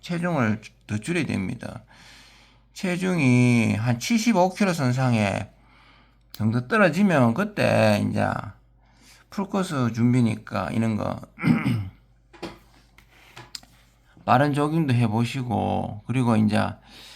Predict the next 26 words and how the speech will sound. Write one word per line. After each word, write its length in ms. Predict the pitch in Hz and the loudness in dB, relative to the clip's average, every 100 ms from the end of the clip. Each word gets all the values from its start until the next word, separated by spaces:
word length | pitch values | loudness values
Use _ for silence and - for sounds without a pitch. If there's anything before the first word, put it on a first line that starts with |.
| - - - - - - _ - | -20 -20 -20 -20 -20 -20 _ -6
한 220 | 107 101 | -4 -4
천 200 | - 139 | -4 0
미터라든지 800 | 202 208 175 123 104 98 95 95 | 0 2 4 4 2 -2 -6 -6
그런 260 | - 185 208 | -2 0 0
것도 200 | 185 117 | 0 0
한번 200 | 101 98 | 0 0
해보세요. 540 | 107 107 107 104 95 98 | -2 -2 -4 -4 -6 -4
그리고 480 | 127 127 110 107 - - - - _ _ _ _ | -4 -2 -2 -2 -8 -20 -20 -20 _ _ _ _
그 960 | 117 117 117 113 117 113 113 110 107 104 101 - _ _ _ _ _ _ _ | 0 2 4 4 2 2 0 0 -2 -4 -8 -16 _ _ _ _ _ _ _
오 180 | 123 180 | 0 0
킬로 300 | 180 208 151 | 2 0 0
기록 300 | - 185 - | -2 -4 -6
측정도 400 | 175 - 170 143 | -12 -6 -4 -2
한번 260 | 110 98 98 | -2 -2 -4
해보시고, 720 | 107 107 104 110 104 92 92 _ - | -4 -4 -4 -6 -6 -8 -10 _ -4
요런 380 | 117 127 123 113 | 0 2 2 0
훈련을 760 | 151 151 151 113 107 107 92 - - _ - - - | -4 -2 0 2 2 2 -2 -12 -20 _ -20 -16 -6
일주일에 400 | 185 190 214 151 | -6 -2 0 2
한 160 | 117 | 2
번씩 400 | 123 196 - 110 | 2 0 0 -2
한번 220 | 107 101 98 | 0 0 0
가져가 380 | 135 131 98 | 0 0 -2
보십시오. 400 | 92 92 - - 87 | -4 -8 -12 -16 -8
천 260 | 139 131 | -2 0
미터 240 | 185 180 139 | 0 0 -2
훈련, 600 | 139 131 156 165 170 | 0 0 2 0 -4